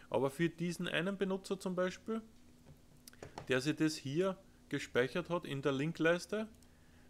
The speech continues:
der hat jetzt ein Problem, wenn er auf meine Seite kommt. Der kommt nämlich auf an vierhundertvier Fehlermeldungen nicht vorbei. Und jetzt müsste er quasi da hinten das Hosterauswahl zweitausendsechzehn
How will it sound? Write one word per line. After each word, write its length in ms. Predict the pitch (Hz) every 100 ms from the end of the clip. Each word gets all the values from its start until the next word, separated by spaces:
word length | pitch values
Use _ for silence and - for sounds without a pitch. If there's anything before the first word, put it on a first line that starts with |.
| - -
der 180 | 123 143
hat 160 | 156
jetzt 160 | 156 151
ein 100 | 151
Problem, 460 | 151 147 120 143 147
wenn 140 | 139
er 60 | 139
auf 120 | -
meine 220 | 127 135
Seite 320 | - 113 151
kommt. 240 | - 151 131
Der 80 |
kommt 260 | 123 143 139
nämlich 300 | 131 139 120
auf 240 | 120 - - - - -
an 240 | 117 120
vierhundertvier 880 | - 131 131 127 120 - 127 143 143 - - - - - -
Fehlermeldungen 840 | 131 127 147 131 131 135 135 131 117
nicht 460 | 120 117 151 151 -
vorbei. 420 | 151 131 117 165 - - - - -
Und 140 | 131 135
jetzt 300 | 180 - 156
müsste 320 | 180 - 151
er 140 | 156
quasi 440 | 156 135 151 170 156 - - -
da 120 | 135
hinten 300 | 131 156 156
das 200 | 156 156
Hosterauswahl 840 | 135 143 143 135 135 - 123 127 127 - - - - - - -
zweitausendsechzehn 1120 | - 117 117 127 127 120 - 123 - - 127